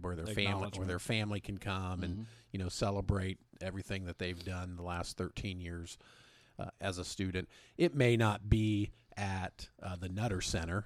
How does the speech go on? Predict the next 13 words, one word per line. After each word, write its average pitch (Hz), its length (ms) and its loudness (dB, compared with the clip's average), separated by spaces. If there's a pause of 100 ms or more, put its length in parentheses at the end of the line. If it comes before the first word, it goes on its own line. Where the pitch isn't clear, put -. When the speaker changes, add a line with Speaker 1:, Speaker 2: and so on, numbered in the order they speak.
Speaker 2:
Right. 92 240 -6 (180)
Speaker 1:
but 98 440 0
certainly 98 760 0 (200)
we 101 160 2
would 98 180 0
look 98 220 0
at - 80 -4
trying 95 320 0
to 87 80 0
host - 500 0 (200)
some 101 280 0
type 92 340 0
of 90 240 0